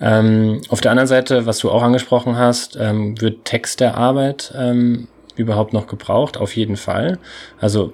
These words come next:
unsere meisten Kunden sind tatsächlich Agenturen oder Freelancer, die Texte verkaufen, <laughs> weil sie mit uns eben mehr Texte produzieren können, sozusagen, ne? Und trotzdem den Qualitätsstandard, ähm, von davor halten.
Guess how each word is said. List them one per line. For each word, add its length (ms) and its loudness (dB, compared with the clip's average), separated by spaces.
unsere 540 2
meisten 360 0
Kunden 300 0
sind 220 -2
tatsächlich 520 0
Agenturen 540 0
oder 200 0
Freelancer, 580 0
die 160 -2
Texte 320 -6
verkaufen, 640 0
<laughs> 340 -14
weil 140 2
sie 140 4
mit 180 4
uns 240 2
eben 380 2
mehr 200 4
Texte 360 -2
produzieren 500 0
können, 300 -6
sozusagen, 600 -8
ne? 140 -2
Und 160 -2
trotzdem 400 2
den 140 2
Qualitätsstandard, 1000 -2
ähm, 240 -4
von 240 -4
davor 360 -4
halten. 400 -6